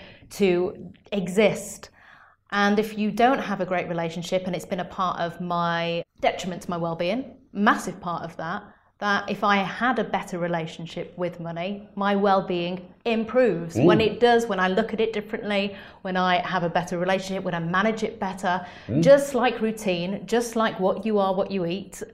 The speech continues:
Speaker 1: um, just like how to exercise, it's better for it. I think money is a big part of something we can't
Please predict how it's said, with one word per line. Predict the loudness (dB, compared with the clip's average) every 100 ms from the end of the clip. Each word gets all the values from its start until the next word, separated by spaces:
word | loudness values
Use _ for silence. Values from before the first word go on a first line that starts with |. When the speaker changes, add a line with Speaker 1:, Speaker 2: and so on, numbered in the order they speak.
| 0
Speaker 1:
um, | 4 4 2 0
just | 0 0 2
like | 4 4
how | 2 2 2
to | -2 -4 -2
exercise, | -2 -4 -6 -2 -2 -2 -4
it's | -8 -6
better | -6 -6 -6
for | -6
it. | -6
I |
think | -6 -6 -6 -12 -18 -2
money | 2 4 4 2
is | 0 0
a |
big | -2 -6 -6
part | -4 -2 -2
of | -4
something | -4 -4 -2 -2 -2
we | -2
can't | -2 -2 -2 -6